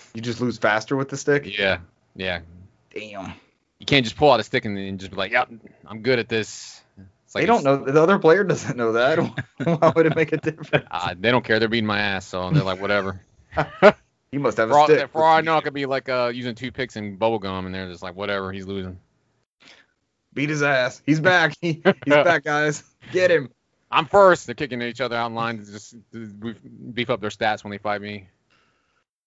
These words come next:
Speaker 1: I did, uh, I didn't play anything, but I fired it up a couple days ago, and I was watching that. So the main menu always has, like, a live match being broadcast. I thought that was cool as shit, and I just watched, I watched probably two or three rounds of Virtua Fighter,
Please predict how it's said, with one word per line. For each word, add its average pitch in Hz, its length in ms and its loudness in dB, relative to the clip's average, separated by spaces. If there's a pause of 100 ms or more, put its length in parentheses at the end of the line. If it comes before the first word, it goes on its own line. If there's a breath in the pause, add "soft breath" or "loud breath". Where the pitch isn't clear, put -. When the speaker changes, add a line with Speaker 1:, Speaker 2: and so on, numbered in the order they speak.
(100)
Speaker 1:
I 131 100 2
did, 180 180 0
uh, 156 440 2
I 135 80 2
didn't 156 220 0
play 143 300 2
anything, 104 460 -4
but 101 100 -2
I 101 100 0
fired 120 320 -2
it 107 100 -4
up 110 180 -4
a - 40 -20
couple 104 260 -4
days 104 220 -2
ago, 101 200 0
and 104 100 2
I 123 60 4
was 135 180 4
watching 127 380 4
that. 117 400 0
So 127 400 4
the 123 100 -8
main 139 300 2
menu 123 540 2 (480 soft breath)
always 135 380 6
has, 120 280 4
like, 113 120 2
a 110 60 4
live 113 380 4
match 113 300 -2
being 95 180 -6
broadcast. 90 560 -8
I 135 60 -2
thought 143 180 2
that 139 120 0
was 135 120 -4
cool 127 280 -4
as 101 80 -6
shit, - 420 0
and 117 100 2
I 127 80 6
just 147 220 -2
watched, 131 280 2
I 147 100 4
watched 165 280 4
probably 131 220 4
two 139 160 -2
or 127 80 -4
three 135 160 0
rounds 127 260 2
of 110 80 -4
Virtua 117 300 -2
Fighter, 101 380 -4